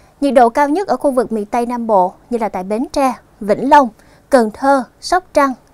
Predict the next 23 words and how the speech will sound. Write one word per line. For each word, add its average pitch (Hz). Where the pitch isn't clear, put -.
Cao 247
Lãnh 220
và 220
các 330
nơi 277
khác 349
phổ 254
biến 254
trong 294
khoảng 220
nhiệt 247
từ 220
ba 233
mươi 240
hai 247
đến 220
ba 247
mươi 214
tư 208
độ 190
C. -
Sang 349
đến 302